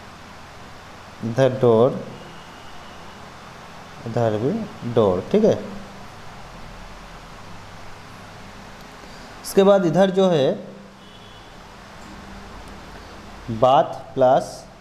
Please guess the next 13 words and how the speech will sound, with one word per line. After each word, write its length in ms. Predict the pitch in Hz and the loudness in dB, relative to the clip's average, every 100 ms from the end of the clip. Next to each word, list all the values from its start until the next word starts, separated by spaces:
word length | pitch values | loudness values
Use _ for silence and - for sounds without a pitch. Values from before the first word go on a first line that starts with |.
| - - - - - 123 | -20 -20 -20 -20 -10 0
लेट, 440 | 117 110 127 - - - - - - - - - 123 | 6 6 6 2 -12 -16 -18 -20 -20 -18 -18 -12 -4
इधर 1400 | 123 135 170 233 - - - - - - - - - 123 | 4 6 6 2 -8 -14 -16 -18 -16 -16 -16 -16 -10 0
एक 240 | 135 131 - - | 0 0 -4 2
टॉयलेट 580 | 127 117 117 131 - - - - 117 | 6 6 6 4 2 -6 -14 -4 0
and 260 | 120 185 202 - - - - - - - - - - - - - - - 98 | 2 2 -2 -8 -14 -16 -16 -18 -18 -18 -18 -16 -16 -18 -16 -16 -16 -4 2
बाथ। 640 | 80 - - - - - | 2 0 -8 -14 -6 2
तो 100 | 190 - - - - | 4 4 -2 -4 2
कॉमन 400 | 170 190 220 226 | 4 4 4 4
बाथ 680 | 165 165 196 - - - - | 4 4 4 -2 -14 -14 -8
इधर 240 | 139 160 160 | 0 2 4
जो 180 | 160 160 | 4 4
है 160 | 156 196 - - - - - - - - - - - - - - - - - - - - - - - - - - - - - - - - - - - - - - - - - - 101 - - - - - - | 2 0 -4 -14 -20 -20 -20 -20 -20 -20 -20 -20 -20 -18 -18 -18 -18 -18 -16 -16 -16 -18 -18 -18 -18 -18 -18 -16 -16 -16 -18 -18 -18 -16 -16 -16 -14 -14 -14 -16 -14 -12 -12 -12 -14 -16 -16 -16 -16 -16 -2
फ़ाइव 340 | - 151 156 | 2 4 2